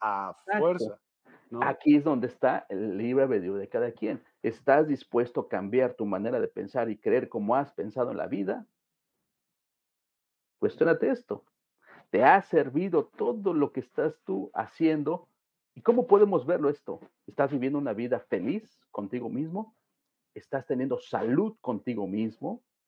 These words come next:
Speaker 1: Ujú.
Speaker 2: ¿Estás realmente también, no solamente ser,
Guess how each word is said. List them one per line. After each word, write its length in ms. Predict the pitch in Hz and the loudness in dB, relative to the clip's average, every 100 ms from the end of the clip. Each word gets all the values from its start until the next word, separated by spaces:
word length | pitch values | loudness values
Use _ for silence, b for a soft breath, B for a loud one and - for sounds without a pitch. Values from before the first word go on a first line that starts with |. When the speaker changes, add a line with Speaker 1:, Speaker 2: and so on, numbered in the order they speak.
| _ _ _ _ - | _ _ _ _ -20
Speaker 1:
Ujú. 240 | 92 110 | -16 -10
Speaker 2:
¿Estás 600 | 123 - _ 180 208 220 | -10 -10 _ 2 4 2
realmente 440 | 151 143 156 160 151 | 0 -2 -2 -4 -4
también, 540 | 123 104 110 143 143 | -4 -4 -2 -2 0
no 120 | 139 | -2
solamente 520 | - 156 156 151 - - _ _ _ _ _ _ | -2 -2 -2 -2 -6 -6 _ _ _ _ _ _
ser, 500 | _ _ 202 220 | _ _ 0 0